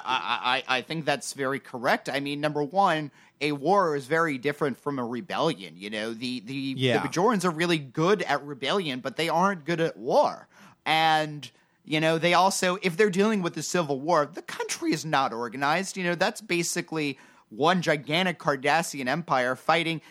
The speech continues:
Speaker 1: It's just gonna fight one country after another, essentially, until, and it, you know, by splitting up in this way, that, you know, they've, they have no unity, and then it's very easy for Cardassia to come in.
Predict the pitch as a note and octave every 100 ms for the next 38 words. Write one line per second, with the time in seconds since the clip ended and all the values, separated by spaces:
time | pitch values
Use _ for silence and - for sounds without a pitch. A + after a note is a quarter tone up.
0 | - G#3+ - A3 A#3+ G#3+ G#3+ G3 C#3+ F#3
1 | G#3+ F3+ F#3 D#3 F3 D#3+ E3 - D3+ C#3+
2 | B3+ F3 B2+ - D#3 C#3 E3 D#3 C#3+ -
3 | D#3+ D#3 E3 E3 - - - F#3+ F#3 G#3
4 | G3 F#3 D#3+ F#3+ F#3 - - G#3 F#3 D#3
5 | G3+ F#3+ D3+ B2+ - C3+ C3 G#2 A2+ -
6 | _ _ - C#3 C#3+ D#3 C#3+ C3+ D#3 D3+
7 | C3 D3 D3 C#3 C3+ C3+ A#2+ A2+ G#2 G#2
8 | G3 F#3+ G#2 G#2 A2+ A2+ A#2+ A#2 B2 -
9 | - B2+ B2+ F#2 B2 D3 D#3+ - A2+ F#2+
10 | F#2 - G#2+ G2+ A2+ F#2+ A2+